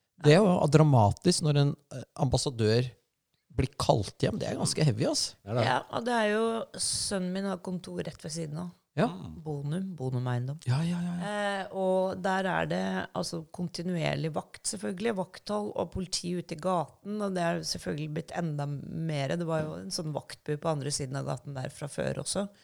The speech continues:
Speaker 3: Så, og det har jeg ikke liksom sett at det har vært utenfor noen av de ambassadene f-, til Midtøsten, fordi den trusselen går jo bare en vei.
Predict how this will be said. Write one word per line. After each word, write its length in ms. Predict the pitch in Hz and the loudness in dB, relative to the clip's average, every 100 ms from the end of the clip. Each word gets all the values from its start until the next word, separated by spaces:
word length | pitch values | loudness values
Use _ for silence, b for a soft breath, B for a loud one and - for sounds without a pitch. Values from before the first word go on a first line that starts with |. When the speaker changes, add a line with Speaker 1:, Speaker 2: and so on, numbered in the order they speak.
| B B B B B B B | B B B B B B B
Speaker 3:
Så, 380 | - 226 220 | 4 6 6
og 100 | 214 | 2
det 200 | 202 214 226 | -2 -2 -2
har 280 | 196 165 | -2 2
jeg 200 | 135 147 | 2 2
ikke 160 | 147 214 | 0 -4
liksom 560 | 208 185 175 175 170 165 | -2 -2 0 0 -2 -2
sett 540 | - - - - - | -2 -2 -4 -10 -10
at 100 | 170 | -4
det 120 | 190 | -2
har 100 | 175 | -2
vært 140 | 156 - 170 | -2 -4 -6
utenfor 260 | 156 165 | -4 -4
noen 220 | 170 160 | -2 -2
av 100 | 151 | -2
de 280 | 147 165 165 | -4 -2 -2
ambassadene 640 | 165 165 160 160 175 156 151 | -2 -4 -4 -4 -2 -2 -4
f-, 140 | 147 - | -8 -8
til 120 | 175 | -4
Midtøsten, 600 | 165 - 170 - - 240 | -4 -4 -4 -4 -6 -8
fordi 360 | - 190 190 185 B B B B | -6 -2 -2 -4 B B B B
den 160 | - 208 | 0 0
trusselen 400 | 196 - 220 214 | 0 0 0 4
går 120 | 190 | 6
jo 60 | |
bare 260 | 190 185 180 | 6 6 6
en 100 | 160 | 4
vei. 280 | 156 170 233 | 4 2 0